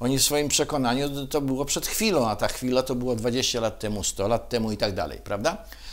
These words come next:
W każdym bądź razie, jeżeli teraz mówię o tych sprawach, to ja ich doświadczyłem.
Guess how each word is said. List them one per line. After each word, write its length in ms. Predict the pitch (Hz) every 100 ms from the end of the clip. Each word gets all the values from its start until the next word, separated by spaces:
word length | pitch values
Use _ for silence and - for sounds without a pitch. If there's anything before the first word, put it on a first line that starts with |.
| - -
W 40 |
każdym 380 | 139 135 151 147
bądź 180 | 143 139
razie, 300 | 143 139 147
jeżeli 340 | 139 143 147
teraz 340 | 156 180 185
mówię 240 | 165 143 127
o 40 |
tych 160 | 123 113
sprawach, 460 | - 101 95 127 - - - - - - - -
to 100 | -
ja 100 | 175
ich 100 | 190
doświadczyłem. 800 | 185 185 208 196 - 208 95 -